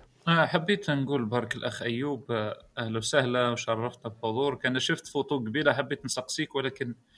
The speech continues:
آه، ما حبيتش، آه، نحرجك. آه، هو الحاجة اللي حبيت نعطيها لك أنا هو الأمل المطلق، إنه ربي، أنه النبي صلى الله عليه وسلم قال، آه، "من ابتلي في حبيبتيه"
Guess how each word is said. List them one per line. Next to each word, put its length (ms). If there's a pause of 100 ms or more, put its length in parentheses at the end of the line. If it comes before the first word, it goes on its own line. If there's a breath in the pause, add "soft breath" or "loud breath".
(340 loud breath)
آه، 160
ما 140
حبيتش، 520
آه، 220
نحرجك. 560 (460 soft breath)
آه، 280
هو 240
الحاجة 500
اللي 160
حبيت 400
نعطيها 320
لك 160
أنا 220
هو 180
الأمل 460
المطلق، 720
إنه 140
ربي، 380
أنه 220
النبي 360
صلى 240
الله 140
عليه 260
وسلم 180
قال، 200 (540 soft breath)
آه، 640
"من 200
ابتلي 580
في 180
حبيبتيه" 800